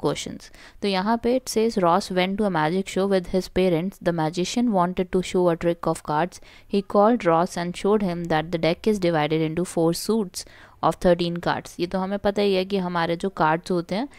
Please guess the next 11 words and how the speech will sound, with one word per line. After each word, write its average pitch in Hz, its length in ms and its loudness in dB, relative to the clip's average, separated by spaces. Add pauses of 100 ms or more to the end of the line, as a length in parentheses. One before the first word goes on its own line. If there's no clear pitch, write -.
(220)
वो 208 60 -6
फोर 208 320 6
सूट्स 196 400 0
में 190 100 2
बटे 165 220 2
होते 160 260 0
हैं, 202 80 -2
that, 165 380 0
that 160 200 4
is 233 200 2 (120)
heart, 165 320 6